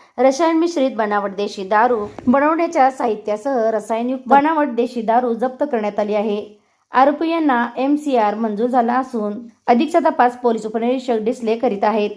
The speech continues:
सदरची कामगिरी माननीय तुषार दोशी सो पोलीस अधीक्षक सातारा, माननीय अप्पर पोलीस अधीक्षक वैशाली कडूकर सो सातारा, माननीय उपविभागीय पोलीस अधिकारी कराड विभाग, कराड, राजश्री पाटील यांनी कराड शहर पोलीस ठाण्याचे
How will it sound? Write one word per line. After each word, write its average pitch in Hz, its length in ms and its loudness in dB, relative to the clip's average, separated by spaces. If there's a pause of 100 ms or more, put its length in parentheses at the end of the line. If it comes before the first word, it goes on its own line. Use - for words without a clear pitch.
(140)
सदरची 311 400 2
कामगिरी 240 400 2
माननीय 233 380 0
तुषार 226 260 -2
दोशी 226 320 -2
सो 220 200 0
पोलीस 226 320 -2
अधीक्षक 240 380 0
सातारा, 208 420 0 (460)
माननीय 320 280 2
अप्पर 320 380 2
पोलीस 226 380 -2
अधीक्षक 220 520 -2
वैशाली 208 380 -2
कडूकर 226 460 2
सो 226 260 0
सातारा, 214 500 0 (440)
माननीय 311 220 0
उपविभागीय 311 560 0
पोलीस 247 260 0
अधिकारी 220 400 0
कराड 208 280 0
विभाग, 220 220 0
कराड, 220 280 0
राजश्री 196 400 0
पाटील 208 520 -4 (320)
यांनी 294 180 4
कराड 302 340 4
शहर 302 200 0
पोलीस 226 320 -2
ठाण्याचे 240 400 -2